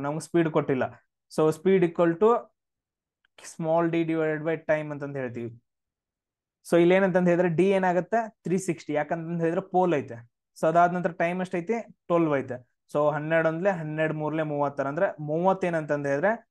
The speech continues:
ಮೀಟರ್ per second ಆಗತ್ತೆ. ಸ್ಪೀಡ್ equal to ಏನಂತಂದ್ ಹೇಳಿದ್ರೆ ಮೂವತ್ತು meter per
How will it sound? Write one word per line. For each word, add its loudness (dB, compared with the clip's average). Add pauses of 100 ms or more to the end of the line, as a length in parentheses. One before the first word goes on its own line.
(320)
ಮೀಟರ್ -4
per 4 (100)
second -4
ಆಗತ್ತೆ. -4 (100)
ಸ್ಪೀಡ್ 2
equal 0
to 2
ಏನಂತಂದ್ -4
ಹೇಳಿದ್ರೆ 2 (140)
ಮೂವತ್ತು 2 (640)
meter -2 (100)
per 4